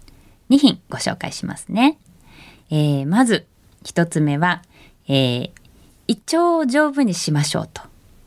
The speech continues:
これは内臓機能を高める食材が薬膳にはありますよと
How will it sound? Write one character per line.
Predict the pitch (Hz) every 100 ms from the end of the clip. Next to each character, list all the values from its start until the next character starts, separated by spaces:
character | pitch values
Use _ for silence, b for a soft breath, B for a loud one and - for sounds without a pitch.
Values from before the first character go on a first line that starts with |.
| - - - - b b b b b
こ | -
れ | 254 254
は |
内 | 240 285 302 269
臓 | 285
機 | 277 - 254
能 | 185
を | 139
高 | - 175 208
め | 208 190
る | - - _ -
食 | - 151 156
材 | 131 131
が | 131
薬 | 139 151
膳 | 147 127
に | 123
は | -
あ | 165
り | 180
ま | 190
す | 185 180
よ | 220
と | 233